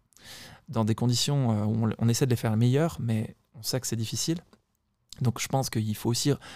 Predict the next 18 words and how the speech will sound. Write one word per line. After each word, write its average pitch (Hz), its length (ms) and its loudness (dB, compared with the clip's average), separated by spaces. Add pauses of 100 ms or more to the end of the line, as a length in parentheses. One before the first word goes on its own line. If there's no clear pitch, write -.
(140)
revaloriser 135 640 6
le 123 60 0
travail, 120 500 2 (240)
euh, 104 180 -4 (420)
ben, 110 380 -2 (180)
des 110 120 -4
dirigeants, 117 460 2 (120)
des 110 120 -6
managers, 113 440 2 (680)
mais 123 120 2
aussi 123 200 4
des 139 80 6
personnes 131 340 2
qui - 100 -8
font - 140 -2
le 110 60 2
job 117 220 2
dessous. 123 300 -2